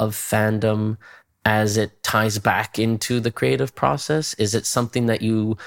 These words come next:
like to look at and pay attention to, or do you want to block it off because you don't want it to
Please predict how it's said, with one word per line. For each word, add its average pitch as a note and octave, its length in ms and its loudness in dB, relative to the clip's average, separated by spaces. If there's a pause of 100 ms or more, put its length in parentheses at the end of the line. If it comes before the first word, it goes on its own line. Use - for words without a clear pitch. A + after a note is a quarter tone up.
(260)
like G#2+ 260 2
to - 100 0
look A2 300 0
at C#3+ 220 2 (100)
and G2+ 400 2
pay A#2 120 2
attention C#3+ 480 0
to, G3 320 0
or A2+ 160 4
do G#2 160 -4
you A2 80 2
want G#2 180 2
to G2+ 60 2
block G#2 400 2
it G#2 80 2
off C3+ 320 2
because G#2+ 300 -4
you G2+ 80 0
don't G#2 220 0
want G#2 200 2
it - 180 -4
to G2+ 420 -2